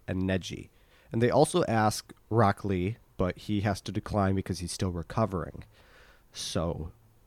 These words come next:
then these five ninja go out and, uh, search for Sasuke. So outside the village, the Sound Four tells Sasuke, because he finally met up with them,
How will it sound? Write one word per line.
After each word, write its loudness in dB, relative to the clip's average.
then 4
these 6
five 4
ninja 0
go 4
out 4
and, -2
uh, 0
search -4
for -2
Sasuke. 2
So 2
outside 6
the 6
village, 6
the 0
Sound 2
Four 0
tells 6
Sasuke, 2
because -6
he 0
finally 2
met 2
up 0
with -4
them, -2